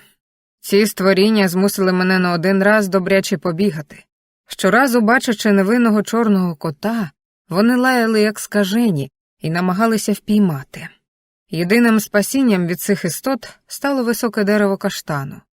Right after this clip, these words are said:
яке росло біля будинку. На щастя, кігті в мене гострі, і я навчився швидко вилазити майже на верхівку.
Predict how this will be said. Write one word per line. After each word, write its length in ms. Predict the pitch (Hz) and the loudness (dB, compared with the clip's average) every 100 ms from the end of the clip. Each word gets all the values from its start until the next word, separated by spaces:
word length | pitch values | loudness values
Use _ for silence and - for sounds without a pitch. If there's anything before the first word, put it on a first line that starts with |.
| _ _ _ _ | _ _ _ _
яке 300 | 170 165 190 | -4 0 0
росло 300 | 180 - 175 | 0 -2 -4
біля 220 | 156 160 | -2 -4
будинку. 600 | 156 160 151 139 - - - _ _ _ _ | -4 -4 -4 -6 -12 -20 -20 _ _ _ _
На 180 | 170 180 | -4 -4
щастя, 540 | - 262 269 - 240 | -4 -2 -2 0 -2
кігті 400 | 202 240 240 240 | 0 -4 -2 -2
в 60 | 220 | 0
мене 260 | 220 220 | 2 2
гострі, 520 | 214 269 233 - - - _ _ | 0 -2 -6 -10 -16 -18 _ _
і 100 | 170 | -2
я 160 | 226 311 | 0 2
навчився 520 | 254 - 262 - 190 | 0 0 -4 0 -2
швидко 380 | - 226 - 196 | 0 -4 -2 -2
вилазити 520 | 175 175 220 226 196 | 0 0 0 0 -2
майже 380 | 160 151 151 160 | -2 -2 -4 -4
на 120 | 170 | -4
верхівку. 640 | 190 202 - 135 - - | -4 -4 -6 -10 -12 -20